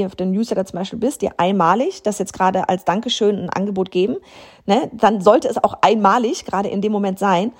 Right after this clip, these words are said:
Ähm, und da führe ich dich einmal durch eine Software und zeig dir das auch am Beispiel von uns, ähm, wie du das machen kannst. Und,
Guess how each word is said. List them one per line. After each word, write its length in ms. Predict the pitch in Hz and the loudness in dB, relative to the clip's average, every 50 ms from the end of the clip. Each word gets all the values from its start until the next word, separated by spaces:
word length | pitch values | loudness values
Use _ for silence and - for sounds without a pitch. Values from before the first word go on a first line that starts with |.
| - - _ _ _ | -20 -20 _ _ _
Ähm, 220 | - 190 190 180 - | -4 -2 -2 -2 -2
und 160 | - 196 190 | -2 2 4
da 160 | 185 180 185 | 4 4 4
führe 220 | - - - - | 2 0 -2 -2
ich 60 | - - | 0 -2
dich 160 | 202 196 - | -4 -4 -2
einmal 260 | - 180 185 185 180 | -2 -2 -2 -2 0
durch 220 | 180 208 240 233 | 0 0 0 2
eine 160 | - 196 202 202 | 0 -2 -2 -4
Software 640 | - - 185 185 - - 180 175 175 170 - - | -2 -4 -4 -4 -4 -4 -2 -2 0 0 -2 -2
und 180 | 180 180 175 - | -4 -6 -6 -6
zeig 220 | - 185 185 190 | -6 -6 -6 -4
dir 80 | - 180 | -6 -6
das 100 | 180 170 | -6 -6
auch 140 | 170 - | -6 -6
am 100 | 180 175 | -6 -6
Beispiel 320 | 170 165 165 - - - 180 | -4 -4 -4 -4 -4 -6 -8
von 200 | - - 170 - | -6 -6 -8 -6
uns, 280 | - 185 190 196 - - _ - - - _ _ _ | -4 -4 -4 -4 -6 -10 _ -20 -20 -20 _ _ _
ähm, 380 | - 170 170 170 175 175 170 - | -6 -4 -4 -4 -4 -4 -6 -6
wie 260 | - 170 180 208 247 240 | -8 -6 -2 0 0 2
du 100 | 233 220 | 2 2
das 180 | 202 196 - | 2 2 0
machen 220 | 196 208 240 302 285 | -2 -4 -4 -8 -8
kannst. 440 | - 277 269 294 285 - - - | -6 -4 -4 -4 -4 -8 -10 -6
Und, 360 | - 180 180 185 185 185 - | -4 -2 -2 -2 -2 -4 -6